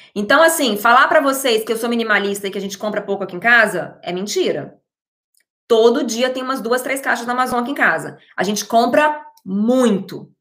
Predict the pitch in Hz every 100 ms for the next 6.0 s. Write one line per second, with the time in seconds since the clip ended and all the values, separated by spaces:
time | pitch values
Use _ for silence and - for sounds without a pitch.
0 | - 196 240 220 170 - - 185 247 339
1 | 427 311 160 147 151 - _ 208 233 175
2 | - - _ _ _ _ _ - 202 208
3 | 208 214 240 277 320 320 - _ _ _
4 | 185 196 254 220 175 - 143 - _ _
5 | _ - 196 247 285 453 262 165 165